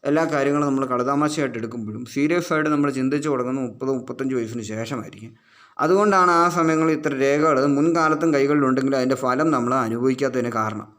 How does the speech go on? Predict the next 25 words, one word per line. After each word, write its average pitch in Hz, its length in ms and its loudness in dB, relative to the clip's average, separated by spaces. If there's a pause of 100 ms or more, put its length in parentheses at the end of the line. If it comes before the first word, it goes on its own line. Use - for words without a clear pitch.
(460)
അപ്പം - 180 -2
അതിനുശേഷം 196 600 2
നമ്മുടെ 185 340 4
കാ-, 165 320 2
കാര്യങ്ങളിലേക്ക് 165 520 2
അനുഭവപ്പെടുന്നുണ്ടെങ്കിൽ 147 1000 2
ആ 135 100 2
വ്യ-, 127 180 2 (340)
വ്യക്തിക്ക് 135 400 0
അതിനായ 135 360 0 (140)
അനുഗ്രഹങ്ങളും 139 680 0
ഗുണങ്ങളും 127 440 0
എല്ലാം 120 200 -2
ആ 120 100 -2
സമയത്ത് 113 380 -6 (420)
ലഭിക്കും. 123 340 -2 (100)
ജീവിതത്തിൽ 160 400 0
സീരിയസ് 170 360 2
ആയി 180 120 2
കണ്ടു 156 220 2
തുടങ്ങുമ്പോൾ 131 500 2 (580)
ആ 143 100 -2
വ്യക്തിക്ക് 147 400 0
അതിൻ്റെ 139 260 2
ആയ 143 220 4